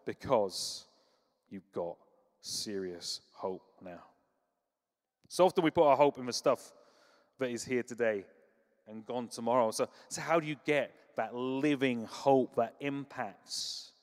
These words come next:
the here and now? Brothers and sisters, we can know our hero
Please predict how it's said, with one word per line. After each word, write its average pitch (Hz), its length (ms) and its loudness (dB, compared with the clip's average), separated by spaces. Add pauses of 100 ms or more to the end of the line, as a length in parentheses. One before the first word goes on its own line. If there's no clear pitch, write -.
(320)
the 110 60 -12
here 123 320 -6
and 113 120 -8
now? 113 360 -4 (1500)
Brothers 120 180 -8
and 107 80 -10
sisters, 104 600 -6 (340)
we 127 180 -4
can 104 540 -12 (640)
know 135 440 4
our 123 260 -2
hero 104 640 -6